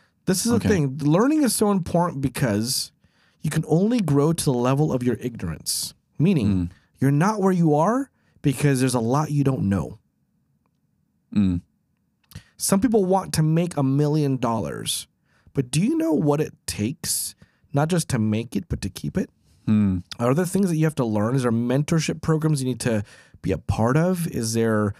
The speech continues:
Speaker 1: books you have to read? Are there skills you have to develop? Are there, right?
Speaker 2: Mm.
Speaker 1: Things like that.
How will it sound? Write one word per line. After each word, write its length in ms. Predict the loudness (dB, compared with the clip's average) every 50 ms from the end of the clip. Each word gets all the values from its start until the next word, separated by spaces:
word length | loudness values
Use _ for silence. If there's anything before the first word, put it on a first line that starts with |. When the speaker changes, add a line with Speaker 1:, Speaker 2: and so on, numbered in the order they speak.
| _ _ _ -10 -4
Speaker 1:
books 340 | -2 -2 0 0 -2 -2 0
you 120 | 2 2
have 220 | 2 2 0 -2 -2
to 100 | -2 -2
read? 140 | 0 2 2
Are 60 | 2
there 140 | 2 0 -2
skills 600 | -2 -2 -4 -4 -6 -6 -2 0 2 2 2 2 2
you 100 | 0 0
have 120 | 0 -2
to 80 | -2 -2
develop? 500 | 0 0 2 0 0 0 0 -2 -2 -2
Are 100 | -2 0
there, 200 | 0 -2 -2 -4 -8 -20 _ _ _ -2
right? 280 | 0 0 0 -2 -6 -12 _ _ _ -4
Speaker 2:
Mm. 340 | 0 0 2 2 2 0 -2 _ _ _ _ _ _ _ _ _ _ _
Speaker 1:
Things 200 | -2 -2 0 0
like 160 | 0 -2 -2 0
that. 220 | -2 -2 -2